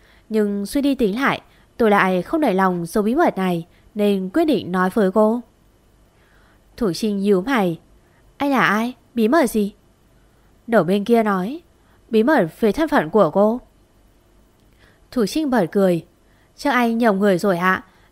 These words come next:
Thân phận của tôi chả có gì bí mật cả." Người đàn ông cũng cười, nhưng lại là một nụ cười mang nhiều bí ẩn. "Cô nhầm rồi, đã bao giờ cô hỏi bố mẹ cô rằng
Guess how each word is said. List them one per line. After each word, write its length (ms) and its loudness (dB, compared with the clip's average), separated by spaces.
Thân 140 0
phận 180 0
của 160 2
tôi 420 0
chả 120 -2
có 120 -4
gì 240 -2
bí 200 0
mật 220 0
cả." 320 0
Người 160 0
đàn 200 -2
ông 240 -2
cũng 220 -4
cười, 380 2
nhưng 120 -2
lại 140 0
là 300 0
một 160 -4
nụ 140 0
cười 300 2
mang 220 -2
nhiều 200 2
bí 200 -2
ẩn. 300 0
"Cô 100 2
nhầm 240 2
rồi, 300 -2
đã 100 -4
bao 140 2
giờ 340 4
cô 80 4
hỏi 420 2
bố 100 -2
mẹ 160 0
cô 220 4
rằng 280 -2